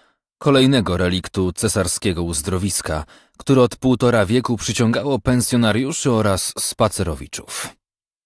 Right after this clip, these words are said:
Nawet o tej porze roku dęby oraz buki prezentowały się wspaniale,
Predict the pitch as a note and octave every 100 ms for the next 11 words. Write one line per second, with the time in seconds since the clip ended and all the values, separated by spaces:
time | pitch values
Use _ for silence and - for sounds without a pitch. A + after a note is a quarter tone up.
0 | _ _ E2+ A#2 G3+ A3 G#3 F3+ D#3+ D#3+
1 | B2+ C3 F#3 - F2+ D#2 G#2 G#2+ G2+ G#2+
2 | G#2+ G2+ - F2+ A#2 E3 - E2 - F#2
3 | G2+ G2 G2+ F#2+ D#2+ - F#2 - - F#2+
4 | G#2+ D#2 -